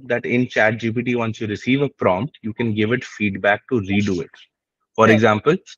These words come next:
Speaker 1: once I've received the template, I can ask Chat G P T to make it that, "Hey,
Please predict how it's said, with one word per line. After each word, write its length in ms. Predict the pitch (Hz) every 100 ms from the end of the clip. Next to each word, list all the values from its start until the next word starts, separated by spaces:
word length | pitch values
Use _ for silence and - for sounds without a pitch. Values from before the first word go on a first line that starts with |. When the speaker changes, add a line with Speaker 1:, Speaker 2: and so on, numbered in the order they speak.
| _ _
Speaker 1:
once 320 | 104 110 123 135
I've 200 | 120 117
received 420 | 110 131 131 127
the 60 |
template, 440 | 131 110 107 139 160
I 140 | 110
can 160 | 107 117
ask 260 | 107 117
Chat 260 | - 107 110
G 120 | 104
P 100 | 98
T 160 | 113 131
to 120 | 135
make 260 | 113 101 120
it 120 | 113 - - _ _ _ -
that, 260 | 104 107
"Hey, 220 | 101 127